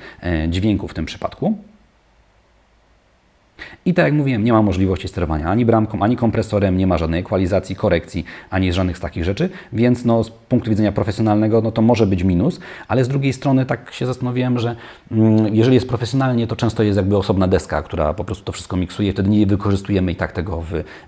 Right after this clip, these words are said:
Atemie, więc to, szczerze mówiąc, może nie jest być taki duży minus, z wyjątkiem tego, że może by się przydała możliwość wyłączenia tej bramki szumów. W ramach tego urządzenia możemy także prowadzić bezpośrednio tablicę wyników, którą możemy sobie, e, włączyć, możemy ustawić jej,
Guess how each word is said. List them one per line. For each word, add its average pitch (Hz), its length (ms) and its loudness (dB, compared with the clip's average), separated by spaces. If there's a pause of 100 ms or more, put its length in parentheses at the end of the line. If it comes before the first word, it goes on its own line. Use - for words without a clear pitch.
(120)
Atemie, 95 340 0 (220)
więc 170 260 0
to, 143 140 -2
szczerze 120 220 -4
mówiąc, 113 200 -2
może 98 200 2
nie 92 100 0
jest 82 120 -2
być - 180 -10
taki 90 240 -6
duży 85 280 0 (200)
minus, 131 320 4 (140)
z 110 80 -6
wyjątkiem 143 280 2
tego, 123 180 0
że 127 80 2
może 117 180 2
by 104 60 -6
się - 100 -6
przydała 110 280 0
możliwość 110 360 0
wyłączenia 110 920 4
tej 78 180 -6
bramki 76 340 -6
szumów. - 400 -18 (600)
W 113 100 0
ramach 196 220 4
tego 101 180 4
urządzenia 95 600 4
możemy 101 320 4
także 110 260 0
prowadzić 85 400 0
bezpośrednio 95 520 -2
tablicę 104 380 -2
wyników, 127 380 0
którą 92 200 -2
możemy 85 280 0
sobie, 73 300 -8 (240)
e, 73 380 0
włączyć, 107 460 2
możemy 85 340 2
ustawić 80 460 -4
jej, 73 320 -4